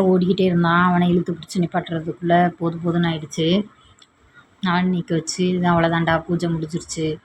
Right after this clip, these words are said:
அப்படின்னு, இந்த பூஜை முடிஞ்ச உடனே அவ்வளோதான், சாமி கும்பிட்டுருவாங்க, பொங்கல் தருவாங்கன்னு சொல்லி, சொல்லி ஏமாத்தி நிக்க வச்சிருந்தேன். அவன் பக்கத்துல கடை இருந்ததுனால எனக்கு ஜூஸ் வேணும், அது வேணும்னு கேட்டுக்கிட்டே இருந்தான்.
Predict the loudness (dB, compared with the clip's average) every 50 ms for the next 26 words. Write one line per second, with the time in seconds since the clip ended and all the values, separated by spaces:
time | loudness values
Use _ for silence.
0 | _ _ _ _ _ -20 -20 -10 -6 -4 -4 -4 -4 -4 -2 -2 -2 0 0 -2
1 | -2 -2 -2 0 2 2 2 2 2 2 2 2 2 2 0 -2 -4 -4 -2 -2
2 | 0 0 2 2 2 2 0 0 0 0 -2 -2 -4 -4 -6 -6 -6 -6 -6 -8
3 | -6 -6 -6 -4 -2 -2 -2 -2 -2 -4 -4 0 0 0 0 -2 -4 -4 -6 -6
4 | -6 -6 -8 -8 -8 -8 -10 -8 -8 -6 -4 -4 -2 -2 -2 -4 -4 -6 -6 -6
5 | -4 -4 -4 -4 -4 -8 _ _ _ _ _ _ _ _ _ _ -10 -6 -4 -4
6 | -4 -4 -6 -8 -8 -6 -6 -4 -2 -2 -4 -4 -8 -14 _ _ _ _ _ -2
7 | -2 0 0 -2 -2 -4 -4 -2 -2 -2 0 0 -2 -2 -2 -2 -2 -2 -4 -4
8 | -4 -4 -2 -2 0 0 0 -2 -4 -6 -6 -6 -6 -6 -6 -8 -10 -8 -6 -4
9 | -4 -4 -4 -6 -8 -8 -6 -6 -6 -6 -6 -6 -8 -8 -10 _ -6 -6 -4 -4
10 | -4 -6 -4 -4 -4 -4